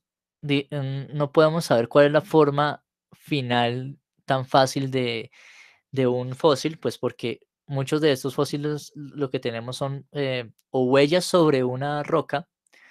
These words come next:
o la mineralización de algunas, de algunas de sus partes. Entonces, a veces quedan incompletas y un casmatáspido podría llegar a pensarse como un euripterido incompleto o un ir-, euripterido que quedó con las patas recogidas.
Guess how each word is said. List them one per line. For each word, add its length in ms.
o 380
la 120
mineralización 960
de 80
algunas, 720
de 80
algunas 280
de 80
sus 200
partes. 340
Entonces, 280
a 80
veces 260
quedan 240
incompletas 580
y 140
un 320
casmatáspido 840
podría 520
llegar 260
a 80
pensarse 480
como 200
un 160
euripterido 840
incompleto 680
o 160
un 100
ir-, 260
euripterido 680
que 140
quedó 240
con 100
las 160
patas 300
recogidas. 600